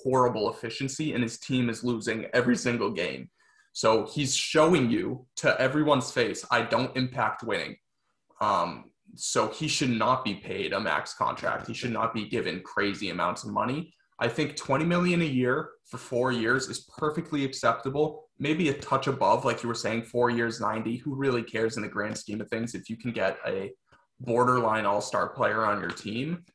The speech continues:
Um, but is he a borderline all-star player? I'll, I mean, true or false that, right? Like, is he gonna be that guy ever again?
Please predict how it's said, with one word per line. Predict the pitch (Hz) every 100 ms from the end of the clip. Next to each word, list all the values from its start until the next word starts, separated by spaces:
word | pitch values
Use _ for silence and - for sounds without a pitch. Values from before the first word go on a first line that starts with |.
| _ _ -
Um, | 107 90 92 - -
but | 113 110 - - -
is | 131 127
he | 147
a |
borderline | 127 120 127 123 107
all-star | 98 123 - 80
player? | - 120 120 73 -
I'll, | 117 - - - _
I | 117
mean, | 101 98
true | - 147 131
or | 107
false | 117 104 -
that, | 113 117 -
right? | 104 117 135
Like, | 98 -
is | 95 -
he | 120 127 135 -
gonna | 101 120
be | 123
that | 123 98 -
guy | 80 104 131 -
ever | 113 117 131
again? | 101 - 95 160